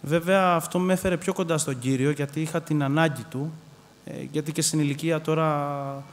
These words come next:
από έντεκα έως δεκατεσσάρων, αν δεν κάνω λάθος, ε, δεν είναι εύκολο να δέχεσαι πίεση και, ε, λεκτική, ε, και υποτίμηση από έναν άνθρωπο ο οποίος είναι όριμος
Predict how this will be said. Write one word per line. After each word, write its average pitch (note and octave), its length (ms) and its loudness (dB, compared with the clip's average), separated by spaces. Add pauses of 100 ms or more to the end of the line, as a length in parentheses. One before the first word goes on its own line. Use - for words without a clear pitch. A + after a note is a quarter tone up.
(320)
από C3+ 260 -4
έντεκα C#3+ 540 0
έως C3+ 180 0
δεκατεσσάρων, C3+ 720 0
αν C3+ 120 -2
δεν C3 80 -6
κάνω C#3 200 -2
λάθος, D#3 520 -4 (360)
ε, C#3 80 -6
δεν D#3 180 2
είναι D#3+ 140 6
εύκολο E3 300 2
να D3+ 200 2
δέχεσαι D#3+ 480 -2
πίεση F3+ 720 -2 (140)
και, C#3+ 460 -6 (1120)
ε, - 320 -6 (380)
λεκτική, D#3 840 0 (600)
ε, C#3+ 60 -12
και C#3+ 220 -6
υποτίμηση F3+ 680 2
από E3+ 140 0
έναν D3+ 180 2
άνθρωπο D#3 260 0
ο D3+ 40 -6
οποίος D3+ 220 -4
είναι D3 540 -2
όριμος B2+ 640 2